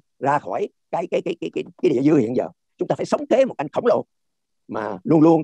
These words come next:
tìm cách khống chế chúng ta. Thì đây là cái, cái gì mà tôi suy nghĩ. Tôi không biết tôi trúng hay sai,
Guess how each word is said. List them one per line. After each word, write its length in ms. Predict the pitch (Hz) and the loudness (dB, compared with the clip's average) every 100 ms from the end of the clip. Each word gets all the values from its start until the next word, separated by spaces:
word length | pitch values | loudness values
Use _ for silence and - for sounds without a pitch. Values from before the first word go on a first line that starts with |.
| - - | -2 -4
tìm 140 | 110 | -2
cách 140 | 160 - _ _ _ _ | -4 -6 _ _ _ _
khống 120 | 165 | -2
chế 140 | 170 170 | 0 0
chúng 120 | 139 | -2
ta. 100 | 123 - _ _ _ _ _ _ | -6 -8 _ _ _ _ _ _
Thì 180 | 113 107 - | -4 -4 0
đây 200 | 139 139 _ - | 2 2 _ -4
là 200 | 110 90 | -2 0
cái, 100 | - 143 - _ _ | -2 -4 -8 _ _
cái 100 | - | -8
gì 160 | 143 110 | -4 -4
mà 160 | 101 98 _ _ - | -6 -12 _ _ -2
tôi 100 | 143 | 2
suy 120 | 147 | 4
nghĩ. 200 | 107 - - | 4 2 0
Tôi 100 | - | -2
không 60 | 131 | 0
biết 100 | 440 | 2
tôi 80 | 339 | 2
trúng 100 | 359 | 2
hay 100 | 311 | 4
sai, 200 | 285 185 | 4 2